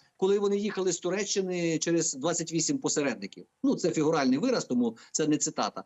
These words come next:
Але тим не менше ми пам'ятаємо, з двадцяти семи доларів ціна виросла до вісімдесяти з лишнім. І знаєте, і сьогодні ми можемо тут розповідати багато що.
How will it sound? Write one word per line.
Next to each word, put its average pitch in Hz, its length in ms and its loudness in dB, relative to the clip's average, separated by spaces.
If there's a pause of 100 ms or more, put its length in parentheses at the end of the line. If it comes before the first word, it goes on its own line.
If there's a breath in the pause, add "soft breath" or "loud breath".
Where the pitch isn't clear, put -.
(160 loud breath)
Але 147 140 2
тим 254 160 0
не 302 100 4
менше 302 280 2
ми 285 100 -4
пам'ятаємо, 269 500 -2
з 214 40 -6
двадцяти 214 440 -4
семи 262 240 0
доларів 254 340 0
ціна 233 260 -2
виросла 220 360 -2
до 190 100 0
вісімдесяти 190 600 -2
з 147 80 -4
лишнім. 185 340 -2 (280 loud breath)
І 262 100 2
знаєте, 277 440 0
і 254 60 4
сьогодні 294 360 -2
ми 277 100 2
можемо 262 340 0
тут 247 180 -4
розповідати 233 540 -2
багато 202 380 -2
що. - 240 -4